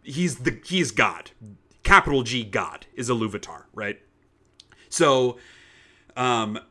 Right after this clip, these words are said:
Manwë calls to Iluvatar and says, "You gotta take care of these guys. Like, this sucks." So, um, Arfarazón, they get trapped in giant mounds of dirt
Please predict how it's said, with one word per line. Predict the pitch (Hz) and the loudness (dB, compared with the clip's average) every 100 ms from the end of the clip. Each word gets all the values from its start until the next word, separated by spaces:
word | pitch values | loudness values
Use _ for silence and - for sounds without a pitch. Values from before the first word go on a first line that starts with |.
| - | -4
Manwë | 147 165 170 156 147 147 - | 6 6 8 6 4 2 -8
calls | - 147 151 | 0 2 2
to | 196 | 0
Iluvatar | 165 143 120 113 101 98 104 | 0 -2 -2 -2 -2 -2 -8
and | 110 | -6
says, | 117 110 - - | -2 -2 -4 -16
"You | 120 107 113 120 | -18 -16 -10 2
gotta | 143 123 | 6 4
take | 117 107 | 2 -6
care | - 113 95 | 0 2 2
of | |
these | 92 90 | -2 -6
guys. | - 95 90 | -8 -8 -8
Like, | 95 92 - | -8 -10 -8
this | 101 92 | -8 -8
sucks." | - 107 85 - - - _ _ _ - - | -10 -10 -10 -12 -12 -12 _ _ _ -20 -20
So, | - - 135 120 113 117 - | -10 -2 2 4 2 0 0
um, | 113 107 104 104 107 _ _ _ _ _ - | 0 2 0 -4 -12 _ _ _ _ _ -2
Arfarazón, | 147 151 180 175 147 143 147 - - | 2 4 4 4 4 2 2 -8 -6
they | 135 | -2
get | 123 - | -2 0
trapped | 139 131 127 - | 4 4 2 -8
in | 123 117 | -8 -4
giant | 117 120 123 | 0 0 0
mounds | 117 110 | -2 -4
of | 104 | 2
dirt | 269 | 2